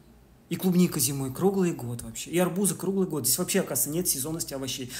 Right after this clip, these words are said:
Ну, в сезон летом все дешевле. Но зимой здесь все то же самое есть. Это страна южная, страна теплая.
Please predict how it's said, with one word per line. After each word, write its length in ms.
Ну, 220
в 80
сезон 580
летом 540
все 180
дешевле. 600
Но 120
зимой 340
здесь 160
все 160
то 160
же 80
самое 500
есть. 140
Это 120
страна 300
южная, 520
страна 380
теплая. 420